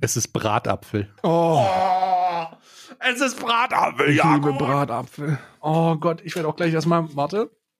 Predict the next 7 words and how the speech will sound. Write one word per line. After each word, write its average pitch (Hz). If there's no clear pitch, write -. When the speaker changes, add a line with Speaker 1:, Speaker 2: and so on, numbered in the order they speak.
Speaker 1:
Also, 104
ich -
muss 120
die -
Packung 147
hier 156
zurückmachen. 165